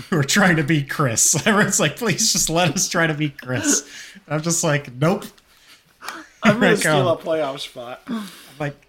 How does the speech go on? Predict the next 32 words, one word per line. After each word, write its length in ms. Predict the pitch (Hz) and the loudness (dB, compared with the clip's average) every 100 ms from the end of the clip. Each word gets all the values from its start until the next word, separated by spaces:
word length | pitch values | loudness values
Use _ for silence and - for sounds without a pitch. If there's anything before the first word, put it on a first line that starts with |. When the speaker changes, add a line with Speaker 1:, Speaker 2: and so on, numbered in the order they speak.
| - | -12
Speaker 1:
I'm 100 | 185 | -2
like, 260 | 156 120 123 | -2 0 0
"No, 200 | 170 185 | 2 2
I'm 240 | 175 170 | 2 0
the 80 | 160 | 0
best 340 | 135 139 - | 2 2 0
chance. 640 | - 139 123 - - - - - | 0 0 0 0 -2 -2 -6 -14
You 120 | 143 | -4
see 180 | 160 196 | -2 0
my 180 | 175 175 | 2 4
lineup? 420 | 170 190 202 220 | 4 4 2 -2
I 260 | - 294 147 | -2 -2 0
got 200 | 165 156 | 0 0
Gus 220 | 165 - | 2 2
Edwards 360 | 165 156 139 127 | 2 2 0 -2
in 80 | 117 | -4
there." 240 | 110 104 - - _ - | -6 -6 -12 -20 _ -14
<laughs> 1800 | - 269 233 147 - - 190 135 - - - _ _ _ _ - - 208 | -6 -4 0 2 4 4 2 -2 -6 -16 -18 _ _ _ _ -10 -6 -4
Speaker 2:
Watch, 260 | 160 143 | -4 -4
your 160 | 160 226 | -4 -4
team 280 | - 233 208 | -6 -8 -6
with 240 | 180 156 | -6 -6
Gus 240 | 165 165 165 | -6 -6 -6
Edwards, 540 | 156 135 127 123 - | -8 -10 -16 -16 -14
like, 260 | 131 127 - - - _ _ _ - | -14 -14 -18 -20 -20 _ _ _ -14
somehow 560 | - 220 302 196 196 170 | -8 -8 -6 -4 -4 -2
you're 220 | 156 170 | -4 -4
gonna, 240 | 170 180 | -4 -4
like, 280 | 170 139 131 | -4 -6 -8
knock 320 | 147 147 156 | -8 -4 -4
off 280 | 165 147 147 | -4 -4 -6
Chris 560 | - 151 143 - - | -12 -14 -10 -8 -10